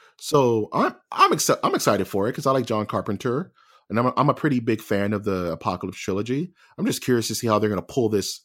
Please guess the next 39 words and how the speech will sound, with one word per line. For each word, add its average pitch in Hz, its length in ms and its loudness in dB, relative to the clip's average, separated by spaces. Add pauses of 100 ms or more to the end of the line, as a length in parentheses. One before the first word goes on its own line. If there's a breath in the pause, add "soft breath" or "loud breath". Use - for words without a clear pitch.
(260 soft breath)
and 95 160 -4
turn 127 180 0
it 104 100 0
into 104 260 0
a 87 60 -4
multi-season 95 2000 -4 (480)
<laughs> - 480 -4
television 110 600 0
series. - 600 -8
Like, - 220 -10 (600 loud breath)
the 131 60 -4
concept 170 440 0
is 104 160 -2
nuts, 104 320 0
but 87 300 -4 (120)
it's 113 140 -6
just, 113 180 -8
they 123 60 -2
would 113 100 -2
have 120 100 -6
to 107 60 -14
do 95 180 -4
a, 85 80 -4 (100)
they 135 80 4
would 156 80 4
have 151 140 0
to - 20 -14
take - 160 -6
a 104 40 -4
lot 95 320 2
of 90 80 -6
liberties 85 460 -6
to 80 80 -14
s-, - 160 -12 (100)
to 80 80 -16
spread - 380 -8
this - 160 -16
thing 69 220 -14
out. - 240 -16